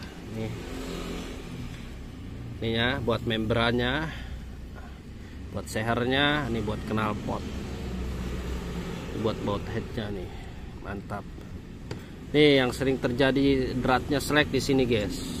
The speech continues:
Satu, dua, tiga, empat. Sering terjadi nih, guys. Bolong-bolong. Bolong. Cie, mantep, guys. Oke, teman-teman, jadi itu aja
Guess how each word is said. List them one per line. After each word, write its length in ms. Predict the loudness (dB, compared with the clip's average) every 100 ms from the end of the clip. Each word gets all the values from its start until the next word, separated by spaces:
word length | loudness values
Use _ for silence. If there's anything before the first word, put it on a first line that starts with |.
| -2
Satu, 320 | -2 2 2
dua, 160 | 4 4
tiga, 320 | 2 0 0
empat. 240 | 0 0 -2 -4 -4 -4 -4 -4 -4 -6 -4 -4
Sering 240 | 2 2
terjadi 560 | 2 2 4 4 4 0 0 -4 -4 -4
nih, 80 | -2
guys. 300 | -2 -2 -2 -2 -4 -4 -6 -6 -6 -8 -8 -8 -8 -8 -6 -6 -4 2
Bolong-bolong. 720 | 4 6 4 4 6 6 4 2 -4 -6 -6 -6 -6 -6 -6 -6 -8 -8 -8 -4
Bolong. 560 | 2 4 6 4 0 -6
Cie, 480 | 2 4 4 2 0
mantep, 400 | -2 0 0 2
guys. 560 | 0 0 -2 -2 -4 -4 -6 -6 -6 -6 -6 2
Oke, 240 | 10 12 12
teman-teman, 400 | 12 10 10 12
jadi 240 | 12 12
itu 80 | 12
aja 240 | 10 10